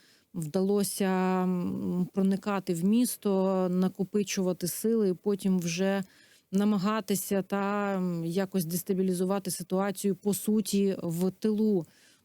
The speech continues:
наших оборонців. Ну і також головну загрозу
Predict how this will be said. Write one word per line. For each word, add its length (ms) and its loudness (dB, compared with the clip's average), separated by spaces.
наших 460 0
оборонців. 920 0
Ну 340 4
і 200 -2
також 720 -2
головну 580 2
загрозу 720 2